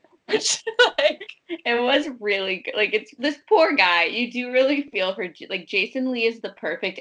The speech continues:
Speaker 2: actor for this role because he's such, like, just, like, a everyman, even keeled. <laughs> He's just like, "Oh."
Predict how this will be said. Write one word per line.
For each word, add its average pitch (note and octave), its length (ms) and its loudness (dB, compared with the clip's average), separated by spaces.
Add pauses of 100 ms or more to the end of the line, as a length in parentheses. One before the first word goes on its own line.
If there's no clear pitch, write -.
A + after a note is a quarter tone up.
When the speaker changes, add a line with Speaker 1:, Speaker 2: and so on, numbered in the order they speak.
Speaker 2:
actor D#3+ 420 -2
for G3 100 -12
this G3 240 -10
role G#3 220 -6
because G3 240 -8
he's F#3+ 220 -12
such, - 340 -4
like, F#3+ 200 -4
just, F#3+ 220 -14
like, F#3 160 -6
a D#3 320 0
everyman, E3+ 960 -2
even G#3+ 460 -6
keeled. F#3+ 680 -4
<laughs> - 40 -20
He's A4 220 2
just - 160 -10
like, A#4 100 -2
"Oh." C#4+ 680 -2